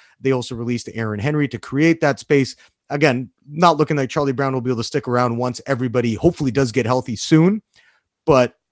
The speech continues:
again, a minor little housekeeping there that Daryl Morey,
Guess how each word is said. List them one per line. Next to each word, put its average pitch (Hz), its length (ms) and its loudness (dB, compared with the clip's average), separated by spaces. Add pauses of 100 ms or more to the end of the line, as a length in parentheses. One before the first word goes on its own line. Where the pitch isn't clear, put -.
(180)
again, 117 400 2
a 120 80 -2
minor 135 480 2
little 131 220 2
housekeeping 139 480 0
there 127 180 0
that 110 260 -2 (140)
Daryl 123 220 0
Morey, 120 380 0